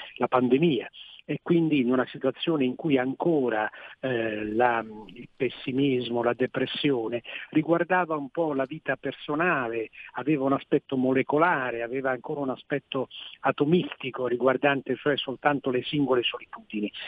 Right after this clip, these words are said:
Poi è diventato un fatto corale, epocale, un fatto mondiale, e quindi credo che a questo punto il tema della disperazione diventi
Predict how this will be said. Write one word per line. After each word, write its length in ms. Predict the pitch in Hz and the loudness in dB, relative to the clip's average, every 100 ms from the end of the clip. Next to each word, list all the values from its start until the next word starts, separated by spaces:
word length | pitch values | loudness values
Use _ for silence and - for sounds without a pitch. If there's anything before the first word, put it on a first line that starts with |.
| - - | -16 4
Poi 260 | 226 240 | 4 6
è 40 | 143 | 2
diventato 560 | 135 139 123 131 131 | 0 -2 0 0 0
un 100 | 117 | -6
fatto 440 | - 120 - 117 - _ - | -4 -6 -6 -12 -12 _ -6
corale, 640 | 127 117 151 123 107 - - | 0 4 4 2 -2 -8 -14
epocale, 800 | 127 - 113 160 143 120 104 - - _ | -14 -14 -6 -2 0 0 -4 -12 -20 _
un 100 | 120 | -14
fatto 380 | - 131 - 113 | -4 -4 -2 -4
mondiale, 800 | 120 143 123 123 - - - - - - | 2 4 4 4 2 -4 -10 -16 -18 -2
e 100 | 180 | 0
quindi 240 | - 180 | 2 2
credo 260 | 127 151 139 | 4 4 4
che 120 | 120 | 0
a 40 | 113 | -2
questo 300 | 131 - - | -2 0 0
punto 320 | 139 131 120 | 0 2 4
il 140 | 117 - | 2 4
tema 320 | 165 147 123 | 4 4 2
della 180 | 120 117 | 0 -2
disperazione 720 | 117 - 147 - - 123 - | -6 -2 -2 -2 -6 -6 -8
diventi 540 | 113 135 127 - | -2 -2 -2 -4